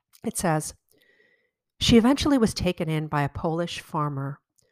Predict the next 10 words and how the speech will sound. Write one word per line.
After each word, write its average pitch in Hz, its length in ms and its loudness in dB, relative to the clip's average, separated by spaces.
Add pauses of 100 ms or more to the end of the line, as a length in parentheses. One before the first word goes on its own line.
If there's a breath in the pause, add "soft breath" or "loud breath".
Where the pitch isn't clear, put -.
(260 soft breath)
where 175 80 0
she - 220 -2
worked - 460 -4 (280)
and 139 140 -6
hid, 135 380 -4 (760 loud breath)
and 185 160 2
where 175 160 2
she - 200 -2
met 170 260 -6
her 214 120 -6